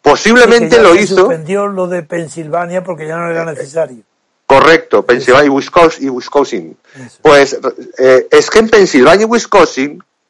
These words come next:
Speaker 1: eh, estaba dando que, que sí que estaba equivocado, pero a favor de Trump. <laughs> O sea, se estaban en el recuento,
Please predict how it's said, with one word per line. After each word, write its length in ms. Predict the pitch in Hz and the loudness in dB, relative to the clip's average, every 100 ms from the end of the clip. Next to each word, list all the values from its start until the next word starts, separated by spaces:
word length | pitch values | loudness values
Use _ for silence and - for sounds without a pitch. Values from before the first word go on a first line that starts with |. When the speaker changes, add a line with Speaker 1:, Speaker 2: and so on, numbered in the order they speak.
| _ | _
Speaker 1:
eh, 300 | 139 127 123 | 0 2 2
estaba 420 | 139 135 180 196 208 | 0 0 2 4 4
dando 540 | 208 196 165 190 240 _ _ _ _ - | 2 2 2 2 0 _ _ _ _ -6
que, 200 | 139 117 - | -4 -4 -4
que 100 | - | -2
sí 140 | 131 151 | 0 0
que 80 | 208 | 0
estaba 260 | 214 220 | 4 4
equivocado, 500 | 220 226 208 175 208 | 4 2 4 4 2
pero 140 | 202 151 | 4 2
a 40 | |
favor 260 | - 139 214 | 2 2 2
de 100 | 202 | 0
Trump. 440 | 160 320 277 185 _ _ _ | 2 2 0 -8 _ _ _
<laughs> 420 | - - 180 - | -10 -8 -10 -10
O 60 | - - - _ | -14 -18 -20 _
sea, 220 | - 143 - _ _ | -2 -2 -2 _ _
se 160 | - - | -8 -4
estaban 440 | 131 185 233 233 190 | 0 4 4 4 2
en 180 | 135 | 0
el 100 | 131 | 0
recuento, 680 | 127 123 190 185 123 120 117 | 0 2 2 2 0 0 -2